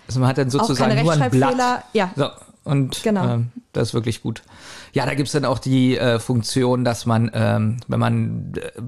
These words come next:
Speaker 1: äh, also das einfache Wörter man gegen, äh, nicht so, also dass sie sich nicht doppeln und so eine Sachen.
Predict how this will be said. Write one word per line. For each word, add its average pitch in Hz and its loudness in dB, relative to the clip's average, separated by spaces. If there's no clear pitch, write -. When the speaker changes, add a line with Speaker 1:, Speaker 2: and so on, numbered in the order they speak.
Speaker 1:
äh, 127 0
also 117 0
das 107 -4
einfache 117 -4
Wörter 120 0
man 113 0
gegen, 110 0
äh, 113 -2
nicht 113 -2
so, 110 -4
also 110 0
dass - -2
sie 117 0
sich 110 -2
nicht 117 -2
doppeln 117 2
und 110 0
so 123 -2
eine 120 2
Sachen. 110 -2